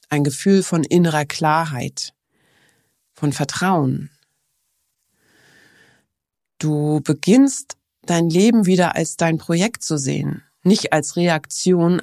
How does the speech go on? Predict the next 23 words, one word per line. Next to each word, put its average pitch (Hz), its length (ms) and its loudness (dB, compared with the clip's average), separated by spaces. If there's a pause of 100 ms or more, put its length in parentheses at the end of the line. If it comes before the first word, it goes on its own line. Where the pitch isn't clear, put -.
(120)
auf 147 300 -4
andere, 196 680 0 (380)
sondern 175 500 0
als - 600 -4 (180)
bewusste 214 960 0 (540)
Gestaltung, 185 840 0 (300)
sagen 160 240 -2
wir 151 60 0
es 143 100 -6
mal 147 140 -6
so. 127 220 -8 (1300)
Also 147 300 0
frag - 440 -2
dich - 340 -12
gerne, 185 600 -2 (360)
wo 262 560 0
gebe 208 420 0
ich - 320 -6
meine 160 320 -2
Macht 160 480 -4
im 160 180 -2
Alltag 151 560 -6
ab - 180 -2